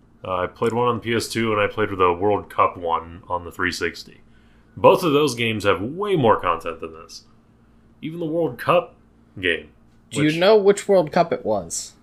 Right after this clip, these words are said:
Speaker 1: uh, is it, I don't know the years that they had it. I wanna say, like, eleven.
Speaker 2: Twenty eleven?
Speaker 1: Okay, yeah.
Speaker 2: 'Cause it's made by the same studio.
Speaker 1: Is it really?
Speaker 2: Yes.
Speaker 1: I like that game, though.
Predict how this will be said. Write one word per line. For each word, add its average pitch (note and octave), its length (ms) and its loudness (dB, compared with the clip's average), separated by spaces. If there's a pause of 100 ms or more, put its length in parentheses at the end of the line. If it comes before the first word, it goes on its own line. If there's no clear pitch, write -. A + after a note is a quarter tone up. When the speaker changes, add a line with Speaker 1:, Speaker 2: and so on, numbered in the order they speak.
(140)
Speaker 1:
uh, A#2 340 0
is A2 160 0
it, A#2 200 0 (680)
I C3 80 2
don't D#3+ 160 8
know D#3 100 6
the B2 120 2
years A#2 520 0
that G#2+ 180 2
they G2+ 140 2
had B2 320 4
it. F2+ 120 6
I F#2 80 6
wanna A2+ 140 2
say, C3 120 -2
like, G#2+ 180 2
eleven. F2+ 540 0
Speaker 2:
Twenty D3 280 0
eleven? D#3 600 2
Speaker 1:
Okay, E2 420 -4
yeah. F2 180 -2
Speaker 2:
'Cause C3+ 140 -4
it's C3 100 -8
made E3 200 2
by C3 120 4
the G#2 60 -4
same A#2+ 280 -2
studio. A2 460 -4
Speaker 1:
Is G#2 80 -12
it A#2 60 -6
really? A2 440 2
Speaker 2:
Yes. G#2 400 -6 (480)
Speaker 1:
I B2 100 6
like D#3 280 2
that A2+ 200 4
game, F#2 220 -2
though. D#2+ 260 -4